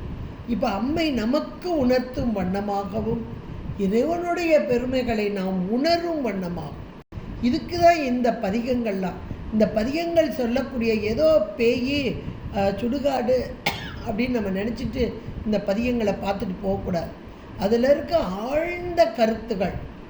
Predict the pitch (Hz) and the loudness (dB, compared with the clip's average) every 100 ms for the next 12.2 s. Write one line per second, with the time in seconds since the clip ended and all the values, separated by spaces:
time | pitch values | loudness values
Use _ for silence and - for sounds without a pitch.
0 | - 226 262 294 294 339 320 214 254 294 | -4 0 2 4 4 2 0 0 0 2
1 | 320 294 285 285 240 240 226 262 294 - | 2 2 0 0 0 -2 -2 -2 -2 -4
2 | - 254 311 - - 285 233 233 233 - | -2 -2 -2 -8 -8 -4 0 2 2 -2
3 | - - - - - 208 262 220 269 285 | -8 -12 -10 -10 -2 -2 -2 0 0 2
4 | 330 311 233 240 254 - 294 220 196 226 | 0 -2 0 0 0 -2 -2 0 0 2
5 | 240 214 - - - - - - 233 262 | 2 0 -4 -10 -14 -14 -12 -2 2 4
6 | 262 240 269 302 277 240 240 302 294 220 | 4 2 0 0 0 -2 0 0 2 0
7 | 190 262 285 254 302 262 214 220 220 254 | 0 -2 -2 -2 0 0 0 -2 -2 -2
8 | 269 202 208 240 262 220 185 175 180 185 | -2 -2 -2 -4 -2 -2 -2 -4 -4 -4
9 | 175 175 - - - - - - - - | -4 -6 -10 -14 -16 -16 -16 -14 -14 0
10 | 226 269 262 220 - 254 311 - 330 302 | 2 4 2 2 2 0 0 -2 -2 0
11 | 269 269 311 262 226 220 240 311 339 311 | 2 2 2 2 0 0 -2 0 0 0
12 | 320 | 0